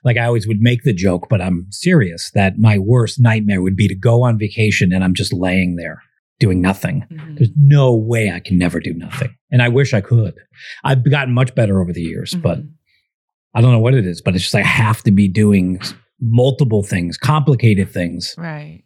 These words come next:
Speaker 2: When you say you can't relax, is that physically or mentally?
Speaker 1: Mentally.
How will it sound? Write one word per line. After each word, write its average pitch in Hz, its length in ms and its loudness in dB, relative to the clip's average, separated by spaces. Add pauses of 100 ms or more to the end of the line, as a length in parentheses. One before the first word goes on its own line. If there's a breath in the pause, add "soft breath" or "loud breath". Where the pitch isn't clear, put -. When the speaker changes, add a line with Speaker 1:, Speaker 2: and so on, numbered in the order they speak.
(140)
Speaker 2:
When 190 180 -12
you 185 100 -10
say 190 360 -10
you 180 120 -14
can't 175 280 -12
relax, 170 400 -8
is 165 80 -20
that 143 260 -8
physically 240 760 -12
or 160 220 -8
mentally? 151 880 -16
Speaker 1:
Mentally. - 460 0